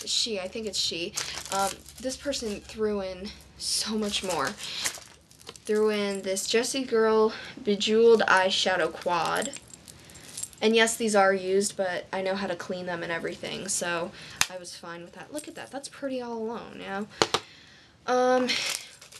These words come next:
ooh, these I've been wanting to try forever. Be Luscious eyeshadows. And they fit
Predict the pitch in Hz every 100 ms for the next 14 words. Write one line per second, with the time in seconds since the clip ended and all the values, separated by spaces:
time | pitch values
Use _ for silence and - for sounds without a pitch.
0 | - 254 190 - - 214 247 262 220 208
1 | 202 180 208 196 196 - 180 - 214 -
2 | 240 277 233 - 220 - 170 196 226 -
3 | - - - - - - - 196 202 -
4 | 214 262 285